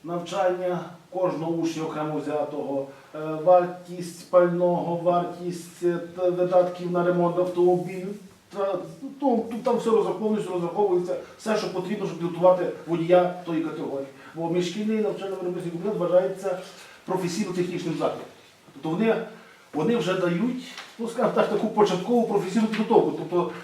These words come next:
е, учень, який за-, має, отримав в них посвідчення водія, може вже йти на роботу. Тому в них оце все в калькуляції розраховано.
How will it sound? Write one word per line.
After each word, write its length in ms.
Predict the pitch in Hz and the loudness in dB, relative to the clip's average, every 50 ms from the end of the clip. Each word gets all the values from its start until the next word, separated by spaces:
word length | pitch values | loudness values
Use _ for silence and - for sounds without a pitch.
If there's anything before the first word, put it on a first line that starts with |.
| - - - - - 160 | -14 -16 -18 -14 -8 -4
е, 60 | 160 - | -2 -2
учень, 400 | - 226 226 240 - 214 214 208 | 0 2 2 0 2 0 -2 -2
який 220 | - 180 208 180 | -2 -2 -4 -4
за-, 120 | 170 185 185 190 - 202 | -2 -4 -4 -4 -2 -2
має, 220 | 208 202 190 190 | 0 2 2 4
отримав 360 | 180 180 185 202 202 190 180 170 | 2 2 2 2 2 4 2 2
в 60 | 175 | 4
них 260 | 175 175 175 175 - - - - - | 2 2 2 2 0 -6 -10 -10 -10
посвідчення 440 | 170 - - 170 - - 175 160 | -10 -8 -8 -8 -4 -2 -2 0
водія, 420 | 160 156 160 165 185 208 240 - - - - - - 147 | 0 -2 -2 0 0 0 0 -2 -4 -10 -16 -18 -12 -6
може 260 | 160 185 196 185 185 | -2 -2 0 0 0
вже 160 | 170 175 175 | 2 2 2
йти 160 | 175 175 180 170 | 2 2 0 0
на 100 | 165 165 | 0 0
роботу. 280 | 160 147 139 131 - - - - - _ _ _ _ _ _ _ _ _ _ _ _ _ | 0 -2 -4 -6 -8 -10 -14 -20 -20 _ _ _ _ _ _ _ _ _ _ _ _ _
Тому 160 | - 180 180 185 | -6 -4 -2 0
в 80 | 202 | 0
них 100 | 240 214 214 | 0 2 2
оце 140 | 208 202 208 | 2 2 0
все 160 | 185 175 202 202 | 0 0 0 -2
в 40 | 190 | -2
калькуляції 580 | 202 185 185 202 208 214 208 214 202 175 180 175 - - - | -2 -2 2 4 4 4 4 2 0 -2 -2 -4 -6 -6 -4
розраховано. 680 | 165 185 180 - - - - - - - - 110 | -2 -2 0 2 2 0 2 2 0 0 0 -2